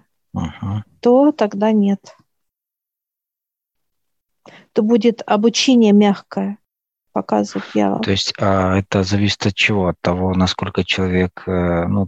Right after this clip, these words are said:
Speaker 1: то есть, э, реагирует, да, на те или иные процессы, начинает молиться, например, разворачиваться, там, просить
Speaker 2: Да,
Speaker 1: помощи,
Speaker 2: конечно,
Speaker 1: то есть
Speaker 2: ос-,
Speaker 1: вот.
Speaker 2: да, да.
Speaker 1: Мгм.
Speaker 2: Это одна, и вот пок-,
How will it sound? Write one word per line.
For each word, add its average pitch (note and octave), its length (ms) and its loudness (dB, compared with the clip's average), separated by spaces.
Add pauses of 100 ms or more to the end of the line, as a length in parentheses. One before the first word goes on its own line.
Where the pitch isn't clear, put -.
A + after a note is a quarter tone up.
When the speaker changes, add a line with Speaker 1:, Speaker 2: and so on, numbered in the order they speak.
Speaker 1:
то F#2 140 -6
есть, - 360 -4
э, E3+ 800 -8
реагирует, F#2+ 840 -2
да, G2 160 0
на F#2 140 2
те - 140 -14
или E2+ 120 -8
иные E2 180 -4
процессы, - 460 -10
начинает - 380 -8
молиться, F2+ 520 -2
например, E2 360 -6
разворачиваться, F2 960 -4
там, - 180 -4
просить G#3 320 2
Speaker 2:
Да, G3+ 160 4
Speaker 1:
помощи, F#3 60 -4
Speaker 2:
конечно, A3 680 2
Speaker 1:
то - 80 0
есть - 240 -4
Speaker 2:
ос-, - 0 -
Speaker 1:
вот. F3+ 100 -8
Speaker 2:
да, G3+ 340 0 (440)
да. A3 300 0
Speaker 1:
Мгм. A2+ 320 -4 (760)
Speaker 2:
Это A3+ 400 2
одна, C4 380 2
и A3 240 2
вот G#3+ 220 -2
пок-, G#3+ 160 -2